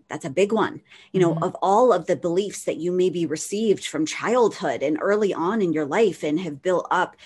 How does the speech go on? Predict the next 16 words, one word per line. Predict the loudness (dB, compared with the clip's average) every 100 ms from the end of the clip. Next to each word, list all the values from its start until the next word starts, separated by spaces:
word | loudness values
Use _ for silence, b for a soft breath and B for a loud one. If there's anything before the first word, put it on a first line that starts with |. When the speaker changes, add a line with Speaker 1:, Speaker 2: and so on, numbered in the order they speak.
| B 0
Speaker 1:
to | 0
today | 0 -4 0 2 2
of, | 0 -4
like, | -6
why | -4 -2 2
it | 0 0
feels | -2 -4
hard | -4 -4 -4 -6
to | -10
trust | -8 -10 -8
yourself | -10 -6 -8 -6
and | -4
listen | -4 -4 -6
to | -6 -10
your | -10
body. | -10 -10 -12